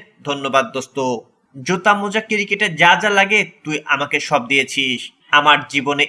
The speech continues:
এই প্রথম কেউ ক্রিকেট সামগ্রী উপহার দিল, তাও আবার এক নম্বর অলরাউন্ডার সাকিব আল হাসান।" শুধু উপহারই নয়,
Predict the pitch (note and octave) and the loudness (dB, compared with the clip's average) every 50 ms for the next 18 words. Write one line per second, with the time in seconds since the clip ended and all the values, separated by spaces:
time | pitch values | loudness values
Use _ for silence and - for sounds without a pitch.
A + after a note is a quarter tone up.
0 | - _ F3 F#3+ G3 G3 G3+ G3+ G3+ A3 G3+ G3 - A3 G#3 - - G#3 G3 - | -2 _ -2 -2 -2 -2 -6 -8 -8 -10 -10 -6 -6 -6 -4 -4 -6 -6 -4 -6
1 | G#3 - - - G#3 G3+ G#3 G#3 F#3+ G3+ A3 A3 - - D#3 C3 D3+ C#3+ C#3+ C3 | -6 -6 -4 -4 -4 -2 -2 -6 -4 -2 -4 -4 -4 -6 -12 -10 -2 0 0 0
2 | B2 A#2 C#3 C3+ C3+ C3+ C3 A#2+ A2 - _ _ _ - F3 F3+ F3 - - G3 | 0 -4 -4 -2 0 0 0 -2 -4 -6 _ _ _ 4 4 4 4 4 4 4
3 | G3 G#3+ G#3 - - - F#3+ G3 - - A3 G#3+ G#3 G#3 G#3 G#3 G#3 - - G3 | 4 4 2 2 0 -2 -2 -2 -2 -2 -6 -6 -4 0 0 -2 -2 0 2 2
4 | G#3 G3+ G#3+ G#3+ G#3+ G#3 G#3 A3 G3+ E3 - - D#3 D3+ - C#3 C#3+ C3+ C#3 C3 | 2 4 2 0 0 0 0 0 0 0 0 -2 -4 -4 -2 -2 -2 -2 -2 -4
5 | - - C#3 C3+ B2+ A#2+ A2 G#2+ - _ _ _ - - E3 D#3+ - D3+ D3+ - | 0 2 2 2 2 0 -2 -10 -18 _ _ _ -8 -6 -4 -4 -2 -4 -6 -6
6 | - - F3 E3+ - G#3 G3+ G#3 G#3 G#3+ G#3+ G#3 G#3+ G#3+ F3+ C3 | -6 -8 -8 -4 -2 0 0 0 0 0 0 0 0 0 0 -2